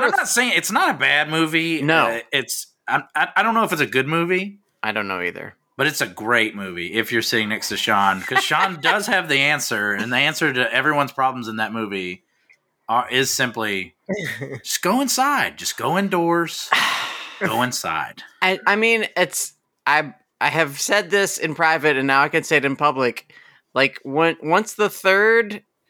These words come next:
Speaker 1: really, really wealthy person tells you to come and live in their house, and you say no,
Speaker 2: <laughs> It's the
Speaker 1: it's like,
Speaker 2: third.
Speaker 1: well,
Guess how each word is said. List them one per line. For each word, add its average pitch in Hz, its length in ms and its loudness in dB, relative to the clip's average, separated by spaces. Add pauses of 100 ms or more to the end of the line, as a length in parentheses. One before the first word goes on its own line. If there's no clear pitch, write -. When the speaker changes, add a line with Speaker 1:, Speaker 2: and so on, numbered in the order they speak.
(220)
Speaker 1:
really, 208 400 4
really 196 340 4
wealthy 180 340 2
person 151 440 0
tells 151 260 2
you 160 80 -2
to 147 80 0
come 156 300 2
and 143 100 2
live 147 180 2
in 151 100 -4
their 139 140 2
house, 143 380 4 (240)
and 135 180 2
you - 60 0
say - 240 0
no, 139 560 4 (100)
Speaker 2:
<laughs> - 140 -20
It's 254 220 -10
the 240 100 -6
Speaker 1:
it's - 220 -10
like, 196 180 0
Speaker 2:
third. 135 220 2
Speaker 1:
well, 135 560 4